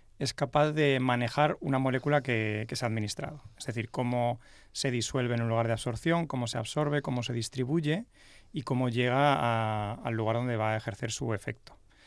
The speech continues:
Es decir, lo que ve-, miramos es más que nada,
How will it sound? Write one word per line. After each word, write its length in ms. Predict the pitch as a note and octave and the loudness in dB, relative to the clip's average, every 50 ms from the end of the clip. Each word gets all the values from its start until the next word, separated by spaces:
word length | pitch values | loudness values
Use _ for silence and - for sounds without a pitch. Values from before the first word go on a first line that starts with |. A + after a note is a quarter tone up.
| - - - - - _ - | -20 -20 -20 -20 -20 _ -8
Es 100 | - C3 | -4 -2
decir, 280 | C3+ A2 A#2+ A#2 G#2+ G#2 | -2 0 0 0 -2 -2
lo 160 | G#2+ A2+ G#2 | -2 -4 -2
que 160 | - B2+ A#2 | -2 0 0
ve-, 200 | A2+ A#2+ B2 B2+ | 2 2 0 0
miramos 440 | - B2+ B2 A#2+ B2+ C3+ C#3 C#3 B2 | 0 0 0 2 2 2 2 2 2
es 140 | D3+ C3+ D3 | 0 0 0
más 160 | D3 C3 - | 0 0 0
que 80 | - | 0
nada, 360 | C3+ C3+ C#3 D3+ D#3+ F3 - | 2 2 4 4 4 2 0